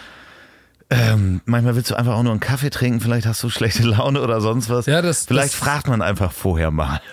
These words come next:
Speaker 1: ne?
Speaker 2: Ja, die mei-, aber da muss ich tatsächlich sagen, die meist-, es fragen ja fast alle,
Speaker 1: Ja.
Speaker 2: aber trotzdem ist es schon interessant irgendwie, wenn ich von mir auf andere schließen würde, würde ich sagen, wenn ich jetzt, keine Ahnung, ich sitz,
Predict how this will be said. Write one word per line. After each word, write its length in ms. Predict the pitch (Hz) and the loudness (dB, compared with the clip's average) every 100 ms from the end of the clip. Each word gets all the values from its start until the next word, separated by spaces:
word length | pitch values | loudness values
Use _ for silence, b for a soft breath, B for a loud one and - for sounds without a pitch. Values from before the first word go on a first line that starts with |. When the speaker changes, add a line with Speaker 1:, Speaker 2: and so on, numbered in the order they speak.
| - | -4
Speaker 1:
ne? 140 | 120 | 0
Speaker 2:
Ja, 60 | 156 | 2
die 80 | 180 | 4
mei-, 240 | 175 202 147 | 2 0 -2
aber 200 | 143 160 | 0 0
da 100 | 151 | 2
muss 200 | 170 170 | 0 -2
ich 120 | 160 | -2
tatsächlich 420 | 143 147 156 147 | -2 -2 0 0
sagen, 240 | 135 139 131 | 0 0 0
die 140 | 127 | 2
meist-, 580 | 117 123 120 117 160 - | 2 2 2 2 0 -4
es 140 | - | -8
fragen 360 | - 120 143 127 | -4 0 0 0
ja 140 | 101 | -4
fast 300 | - 104 - | -4 -6 -6
alle, 180 | - 82 | -4 0
Speaker 1:
Ja. 60 | 80 | 0
Speaker 2:
aber 300 | 127 135 135 B B | 2 2 0 B B
trotzdem 380 | - 156 196 170 | -2 0 0 0
ist 80 | 156 | 2
es 120 | 151 | 0
schon 440 | - 151 151 147 139 B B - | 0 2 2 2 -2 B B -2
interessant 720 | 139 - 135 - 127 156 165 - | -2 0 -4 -2 -2 -2 -2 -2
irgendwie, 760 | 147 147 139 147 147 151 147 B B B B B _ _ _ _ _ _ - | 0 0 0 0 2 2 0 B B B B B _ _ _ _ _ _ -8
wenn 280 | 131 156 156 | -2 0 0
ich 160 | 185 | -2
von 220 | - 165 | 0 2
mir 180 | 170 208 | 2 2
auf 160 | 147 139 | 2 0
andere 260 | 185 208 | 0 0
schließen 440 | 147 - 147 - 131 | 0 0 -2 0 2
würde, 240 | 139 156 | 2 2
würde 140 | 143 143 | 2 2
ich 40 | |
sagen, 340 | 143 147 139 107 | 2 2 0 -2
wenn 180 | 123 214 | -6 -4
ich 160 | 165 - | -4 -2
jetzt, 500 | 151 - - - - | -2 -2 -6 -8 -14
keine 440 | - - - - | -10 -6 -6 -6
Ahnung, 200 | 98 95 - | -8 -10 -12
ich 220 | - - | -16 -14
sitz, 460 | - 120 - - | -6 -6 -4 -6